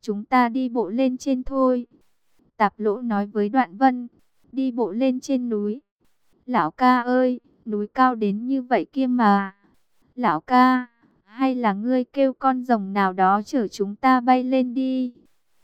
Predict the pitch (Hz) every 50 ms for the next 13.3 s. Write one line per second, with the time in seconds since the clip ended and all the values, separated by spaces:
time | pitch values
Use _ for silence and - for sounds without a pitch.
0 | _ _ 226 226 196 165 185 214 269 262 254 247 233 240 220 202 190 190 196 190
1 | 196 202 233 277 247 214 - - 220 208 190 190 196 220 214 202 196 196 214 220
2 | 214 208 202 196 190 190 196 - _ _ _ _ _ _ _ _ - - 220 214
3 | 226 247 269 269 262 262 - - 208 208 226 247 302 320 - 269 254 226 208 185
4 | - - 202 185 - 208 214 208 190 180 214 247 208 196 226 262 269 269 262 254
5 | 254 233 196 - 202 196 190 196 202 202 220 208 208 208 269 254 190 170 196 262
6 | 269 254 247 247 240 - _ _ 226 220 185 170 190 247 269 262 254 262 - 262
7 | 226 190 185 214 208 196 - - _ _ _ - 247 269 262 254 247 247 247 226
8 | 202 190 196 202 196 185 - - 196 196 208 214 262 262 233 - _ 220 202 180
9 | 190 226 247 254 254 - 254 226 - - _ - 220 202 208 220 - 277 277 277
10 | 269 262 254 254 240 233 233 _ _ _ _ _ _ _ 240 220 214 170 139 -
11 | - 226 208 202 196 214 247 254 254 247 247 247 220 202 185 180 185 202 190 180
12 | - - 214 196 202 214 226 262 233 175 - - - 240 208 185 180 190 202 202
13 | 202 160 262 285 285